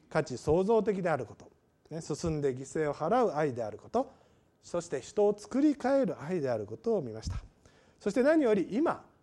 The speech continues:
この愛で、ここにいる誰もが愛されてる。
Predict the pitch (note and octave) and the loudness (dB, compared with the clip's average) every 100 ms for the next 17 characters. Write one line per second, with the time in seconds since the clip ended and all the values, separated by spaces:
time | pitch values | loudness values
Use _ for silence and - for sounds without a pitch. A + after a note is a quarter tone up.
0 | _ - G3 C#4+ D#4 E4 C#3 C#3 - - | _ -8 -4 -2 -2 -2 0 -2 -4 -12
1 | _ _ _ _ _ _ _ _ _ - | _ _ _ _ _ _ _ _ _ -8
2 | D3+ D3 C3+ B2 A2+ D#3 D4+ A#3 C3 G2+ | -2 -2 -2 -4 -6 -4 -2 -2 -4 -8
3 | - _ _ _ _ _ _ _ _ - | -18 _ _ _ _ _ _ _ _ -10
4 | F3+ F3 E3 A#2+ - | -8 -6 -8 -10 -14